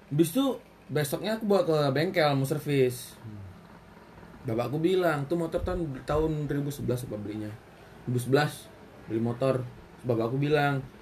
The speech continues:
Speaker 1: "Ada nggak tuh, eh, spare partnya buat bodi kiri?" Dia bilang.
Speaker 2: Hmm.
Speaker 1: Kayak motornya aku Supri.
Speaker 2: Hmm.
Speaker 1: Supra.
Speaker 2: Oh.
Speaker 1: Terus, "Ya udah tanyain dulu," aku bilang. Biasanya nggak ada, setahu aku motor itu keluar dulu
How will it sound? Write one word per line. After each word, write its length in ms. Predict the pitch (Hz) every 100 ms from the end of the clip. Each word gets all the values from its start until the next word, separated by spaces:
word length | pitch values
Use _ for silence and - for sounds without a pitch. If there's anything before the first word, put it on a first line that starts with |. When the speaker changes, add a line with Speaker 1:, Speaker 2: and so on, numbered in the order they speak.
| -
Speaker 1:
"Ada 300 | - 147 185
nggak 220 | 202 196 175
tuh, 380 | 208 185 151 123 - - 113 - -
eh, 400 | 120 127 127 123
spare 240 | 131 147 131
partnya 380 | 131 127 143 135
buat 180 | 131
bodi 300 | 131 131 127
kiri?" 400 | 120 135 135 139
Dia 100 | 123
bilang. 300 | 107 107 113
Speaker 2:
Hmm. 100 | 104 95 - - - - - - - - 123
Speaker 1:
Kayak 320 | 117 113 104
motornya 400 | 120 120 143 151
aku 100 | 131
Supri. 400 | 131 139 139 127 - - - -
Speaker 2:
Hmm. 240 | 117 113
Speaker 1:
Supra. 400 | 113 113 110 104 101 - - -
Speaker 2:
Oh. 480 | 113 117 117 117 120 120 -
Speaker 1:
Terus, 380 | 123 135 - - - - - - -
"Ya 100 | 123
udah 220 | 156 185
tanyain 260 | 165 165 170
dulu," 240 | 175 185
aku 120 | 165 143
bilang. 240 | 117 110
Biasanya 420 | 120 131 160 226
nggak 220 | 214 135 123 151
ada, 380 | 135 120 113
setahu 180 | 120 104
aku 220 | 104 156 185 - - - - -
motor 340 | 143 147 135 131
itu 160 | 135 131
keluar 340 | 147 135 139 131
dulu 540 | 131 117 123 170 214